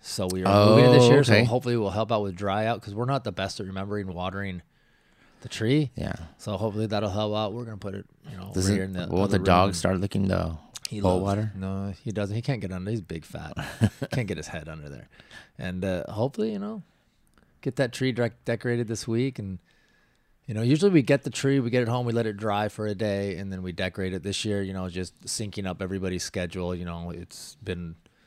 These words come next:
Speaker 1: a little more difficult, but I think this week we're gonna get that sucker decorated, and it's gonna be Amazing.
Speaker 2: Nice. Um, some traditions for myself was,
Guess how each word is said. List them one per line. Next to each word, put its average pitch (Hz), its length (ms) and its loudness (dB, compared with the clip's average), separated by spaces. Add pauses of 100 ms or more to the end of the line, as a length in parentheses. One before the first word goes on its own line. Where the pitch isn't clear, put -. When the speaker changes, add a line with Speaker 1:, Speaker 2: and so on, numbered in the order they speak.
(560)
Speaker 1:
a 123 40 -10
little 92 200 -2
more 92 160 -4
difficult, 87 500 -6
but 85 240 -12
I 90 60 -10
think 87 180 -10
this 95 200 -10
week - 180 -14
we're 73 100 -14
gonna 65 120 -18
get - 140 -16
that - 160 -16
sucker - 300 -14
decorated, 64 520 -14
and 53 100 -20
it's - 80 -20
gonna - 180 -16
be 69 180 -16 (500)
Amazing. 92 380 -14 (160)
Speaker 2:
Nice. 80 420 -6 (500)
Um, 95 300 4
some 123 200 4
traditions 117 420 2
for - 80 0
myself 90 460 2
was, 85 160 -2